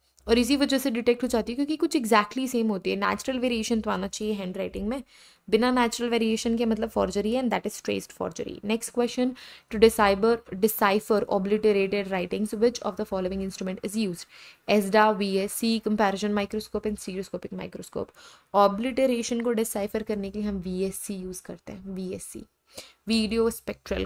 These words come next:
कंपैरेटर। Question number ninety-nine, बैलिस्टिक से क्वेश्चन है, ramrod, chamber marks, rifling marks, choking of barrel,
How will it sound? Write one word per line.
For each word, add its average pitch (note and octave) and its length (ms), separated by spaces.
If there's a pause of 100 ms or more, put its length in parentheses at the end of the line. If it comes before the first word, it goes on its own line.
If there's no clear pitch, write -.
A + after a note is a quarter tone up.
कंपैरेटर। - 600 (1120)
Question G#3 260
number G3 220
ninety-nine, G3+ 920 (1500)
बैलिस्टिक G#3 520
से - 120
क्वेश्चन G#3+ 360
है, G3+ 180
ramrod, A3 720 (680)
chamber A3+ 400
marks, A3 340 (760)
rifling A#3+ 380 (120)
marks, G#3+ 440
choking F#3+ 380
of F3+ 180
barrel, G#3 640